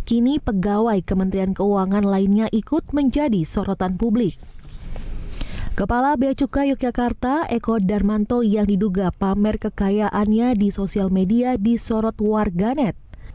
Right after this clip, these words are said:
Karena dalam tangkapan layar akun Instagram at eko underscore darmanto underscore b c yang diduga milik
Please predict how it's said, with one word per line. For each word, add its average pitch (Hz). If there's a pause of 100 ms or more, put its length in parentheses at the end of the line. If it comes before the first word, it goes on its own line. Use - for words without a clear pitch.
(460)
Karena 233
dalam 233
tangkapan 202
layar 202
akun 220
Instagram 208
at 202 (160)
eko 254
underscore 190
darmanto 220
underscore 196
b 185
c 220 (400)
yang 190
diduga 208
milik 233